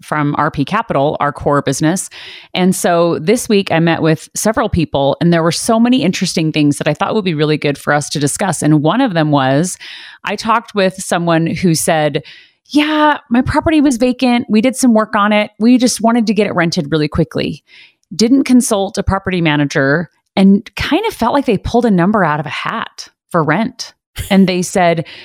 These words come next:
"Yeah, I mean, we just figure that people wouldn't pay more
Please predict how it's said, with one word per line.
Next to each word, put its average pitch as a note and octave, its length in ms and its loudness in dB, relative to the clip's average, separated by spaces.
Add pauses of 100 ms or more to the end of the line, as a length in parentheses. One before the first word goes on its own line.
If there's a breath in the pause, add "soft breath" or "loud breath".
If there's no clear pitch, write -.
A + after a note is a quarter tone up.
(140 loud breath)
"Yeah, D#4 340 2
I D4 100 2
mean, C#4+ 260 6
we D#4 120 4
just G4 240 0
figure G#3 480 0 (440 loud breath)
that A3+ 180 -2
people D4+ 500 2
wouldn't A3+ 720 0 (180)
pay A#3+ 340 0
more F#3+ 600 4